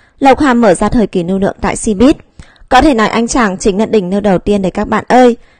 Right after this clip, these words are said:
Về sức hút khi ấy của nam idol, đương nhiên các nhà sản xuất đều muốn anh chàng góp mặt trong dự án của mình,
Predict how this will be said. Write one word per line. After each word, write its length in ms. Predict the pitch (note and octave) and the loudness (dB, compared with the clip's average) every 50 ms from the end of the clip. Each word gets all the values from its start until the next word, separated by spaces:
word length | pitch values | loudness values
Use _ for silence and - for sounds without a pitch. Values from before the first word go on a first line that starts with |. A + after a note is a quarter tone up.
| _ _ | _ _
Về 160 | - D4 C#4 C4+ | 0 2 2 2
sức 180 | - D4+ D4 | 0 -4 -8
hút 160 | - D#4 D#4 - | -6 -8 -8 -6
khi 120 | - C#4+ | -6 -6
ấy 220 | A#3+ - G#3 G3 F#3 | -4 -4 -4 -4 -4
của 140 | - A3 | -4 -6
nam 200 | G#3 G#3+ G#3+ G#3+ G3+ - | -6 -4 -6 -6 -4 -4
idol, 320 | G#3 G3+ G3+ G#3+ G#3+ G3+ F#3+ F#3+ - - _ _ _ - | -4 0 2 4 4 4 2 0 -4 -10 _ _ _ 0
đương 180 | - D#4 D4+ | 2 2 2
nhiên 140 | D4+ D#4 C#4 | 2 0 -2
các 140 | C4+ D#4 E4 | -2 -2 -2
nhà 160 | D#4 B3+ G3+ | -2 -4 -4
sản 160 | - A3 F#3 | -4 -6 -6
xuất 180 | F#3 - A#3 - | -6 -6 -4 -2
đều 140 | A3+ G#3 F3+ | -2 -2 -2
muốn 180 | F#3 F3+ D#3+ - | -2 -4 -4 -4
anh 160 | - G3 G3+ | -6 -8 -6
chàng 180 | - B3+ G3 E3+ | -6 -6 -6 -4
góp 180 | E3 F#3+ G3+ | -6 -6 -6
mặt 160 | A3 A3 G3 - | -4 -6 -6 -6
trong 140 | - G3+ F3+ | -6 -8 -8
dự 160 | F#3 - C3+ - | -8 -10 -10 -8
án 160 | - D#3+ D3+ | -6 -6 -6
của 160 | D#3 - G3+ F3 | -4 -4 -4 -2
mình, 260 | F#3 G3+ G#3 F#3+ | 0 0 0 0